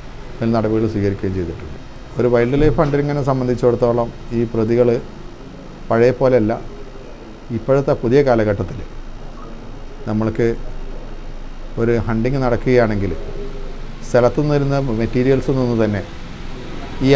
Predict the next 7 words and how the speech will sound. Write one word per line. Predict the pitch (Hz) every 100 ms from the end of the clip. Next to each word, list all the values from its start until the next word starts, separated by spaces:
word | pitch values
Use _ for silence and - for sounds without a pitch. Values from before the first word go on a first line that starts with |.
| 131
ആളെ | 139 151
തിരിച്ചറിയാനുള്ള | 143 123 143 135 131 127
എല്ലാ | 120 131 139 143
തെളിവുകളും | 131 123 120 117
നമുക്ക് | 110 110 113
ലഭിക്കുന്നുണ്ട്. | 98 101 98 87 71 - - - - - - - - - -
പ്രത്യേകിച്ച് | 110 104 131 123